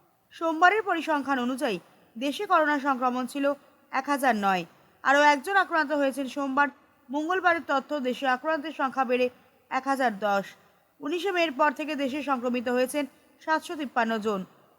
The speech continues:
তথ্য, নতুন ঢেউয়ে সংক্রমণের আঁতুড়ঘর সেই কেরল। সেই রাজ্যে এই মুহূর্তে সংক্রমিতের সংখ্যা চারশো তিরিশ। উনিশে মের পর কয়েকদিনেই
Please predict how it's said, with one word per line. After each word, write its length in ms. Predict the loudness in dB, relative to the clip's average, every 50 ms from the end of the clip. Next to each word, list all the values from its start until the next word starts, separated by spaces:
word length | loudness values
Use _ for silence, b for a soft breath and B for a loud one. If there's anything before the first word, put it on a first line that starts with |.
| _ _ -2
তথ্য, 240 | -2 -2 -2 -2 -4 -4 -4 -4 -8 _ _ _ -8
নতুন 260 | -4 -2 -2 -2 -2 -4 0
ঢেউয়ে 220 | 0 2 2 2 0
সংক্রমণের 580 | 0 -2 -2 0 0 0 0 0 0 0 0 0
আঁতুড়ঘর 360 | 0 -4 -4 -2 0 0 0 -2 -6 _ _ _ _ _ -10
সেই 200 | -2 -2 -2 -2 0
কেরল। 320 | -2 2 4 4 4 4 2 -4 -12 _ _ _ _ _ _
সেই 200 | -10 -6 -4 2
রাজ্যে 320 | 4 4 4 4 2 -2 -4
এই 80 | -2 0
মুহূর্তে 320 | 0 0 0 0 -2 -6 -8
সংক্রমিতের 560 | -2 -2 -2 -2 -2 -4 -6 -4 -4 -6 -6 -2 0
সংখ্যা 280 | 0 0 2 2 0 0 0 -2 -20 _ _ _ _ -2
চারশো 340 | 4 4 4 4 2 -8 -8
তিরিশ। 360 | -6 -4 -2 -2 -2 -2 -4 -10 -18 _ _ _ _ _ -8
উনিশে 320 | -6 -4 -2 -2 -2 -2
মের 220 | -2 -2 -2 -2 -2
পর 180 | 0 0 0 0 0 -4
কয়েকদিনেই 520 | -4 -2 -2 -2 -2 -2 0 0 -2 -4